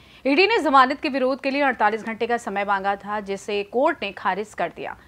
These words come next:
राउज एवेन्यू कोर्ट ने कहा कि एक लाख रुपए के मुचलके पर केजरीवाल तिहाड़ जेल से बाहर आ सकते हैं।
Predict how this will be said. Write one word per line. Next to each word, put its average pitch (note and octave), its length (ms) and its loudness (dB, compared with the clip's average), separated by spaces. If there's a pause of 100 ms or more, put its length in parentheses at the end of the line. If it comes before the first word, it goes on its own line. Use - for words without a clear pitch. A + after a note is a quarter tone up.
(240)
राउज C4+ 320 8
एवेन्यू B3 300 2
कोर्ट A3+ 240 0
ने A3+ 100 -4
कहा G#3+ 280 -2
कि C#4 260 -6
एक C#4 220 -4
लाख G3+ 320 2
रुपए G3+ 260 -2
के A#3+ 180 -6
मुचलके G#3 600 -4
पर F#3 280 -2
केजरीवाल G#3+ 560 2 (300)
तिहाड़ C4+ 420 4 (120)
जेल A#3 320 0
से C4 160 -2
बाहर A3 260 -4
आ G#3+ 120 0
सकते - 340 -8
हैं। C4 160 -8